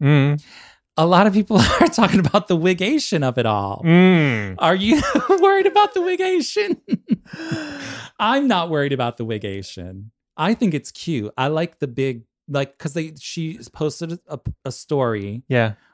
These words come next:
Speaker 2: on her Instagram. I thought it looked good. I like it.
Speaker 1: I like the look. I just
Speaker 2: The
Speaker 1: like the
Speaker 2: dress is great.
Speaker 1: Love. Oh, the dress is amazing.
Speaker 2: Th-,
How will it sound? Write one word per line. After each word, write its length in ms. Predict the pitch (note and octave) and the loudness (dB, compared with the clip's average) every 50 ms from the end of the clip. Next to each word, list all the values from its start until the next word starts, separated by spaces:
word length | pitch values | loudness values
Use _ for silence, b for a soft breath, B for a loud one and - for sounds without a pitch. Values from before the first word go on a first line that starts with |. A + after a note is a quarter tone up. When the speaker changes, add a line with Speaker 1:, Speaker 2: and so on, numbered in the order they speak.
| _ - | _ -8
Speaker 2:
on 280 | B2+ B2 B2 A#2+ B2 | -6 -4 -4 -4 -4
her 180 | B2+ C3 C3+ C3 | -4 -6 -6 -6
Instagram. 840 | - B2+ B2 A2+ - - A#2+ G#2+ G#2+ G#2 G2+ G2+ F#2+ F#2+ G2+ G#2+ A2 B B B B B B B | -4 -4 -6 -6 -6 -10 -10 -8 -6 -6 -6 -6 -6 -6 -6 -8 -10 B B B B B B B
I 160 | E3 G3+ A#3+ | 0 0 2
thought 180 | A#3 C4+ A#3+ G3+ | 2 2 2 2
it 60 | F3 D#3+ | 2 2
looked 260 | D#3 D3 - - _ | 0 -2 -2 -4 _
good. 580 | - D#3+ E3 D#3 C#3+ B2+ A2 G#2+ G2 F#2 E2+ - _ _ - | 0 2 2 4 2 2 0 -2 -4 -6 -10 -14 _ _ -2
I 120 | C#3+ F#3+ | 0 2
like 300 | G3 E3 D#3 D#3 D3+ - | 2 2 0 0 -2 -4
it. 200 | A#2 G2 F2+ F#2 C#3+ | -6 -8 -4 -2 2
Speaker 1:
I 340 | D#3+ G3+ A#3 A#3+ A#3 A3 G3 | 4 4 6 6 6 4 2
like 420 | D#3+ D3+ D#3 D#3 E3 D#3 D3 - | 2 2 4 4 4 2 0 -2
the 100 | D#3 C#3 | 0 2
look. 480 | B2 B2 B2 A2+ G2 - - - - - _ _ _ _ _ _ _ _ _ _ _ _ _ _ - | 4 4 4 2 0 -4 -12 -20 -20 -20 _ _ _ _ _ _ _ _ _ _ _ _ _ _ -4
I 60 | B2+ | -4
just 160 | B2 C3 - | -4 -2 0
Speaker 2:
The 60 | E3+ | 0
Speaker 1:
like 100 | C#3+ B2 | 0 2
the 100 | - D3 C#3 | 4 4 4
Speaker 2:
dress 220 | F#3 A3+ - - | 4 4 0 -2
is 140 | C#4 F#3 C#3+ | -6 -6 -6
great. 480 | - - A#2+ A2+ B2+ C3+ C3 A2 F3+ D#3+ | -6 -8 -4 -2 -2 -2 -2 -2 0 4
Speaker 1:
Love. 380 | D3 E3 F3 F#3 D3 - - - | 4 6 6 4 2 -2 -4 -4
Oh, 120 | E3+ D#3+ | -4 -4
the 120 | A#2+ A#2+ | -4 -4
dress 240 | A#2+ - D#3+ E3+ E3 | -6 -4 -4 -4 -4
is 80 | D#3 C3+ | -6 -6
amazing. 440 | C#3+ C3+ C#3+ D3+ C3 G#2+ G2 - - | -4 -4 -2 -4 -4 -6 -8 -10 -10
Speaker 2:
Th-, 140 | - - | -12 -12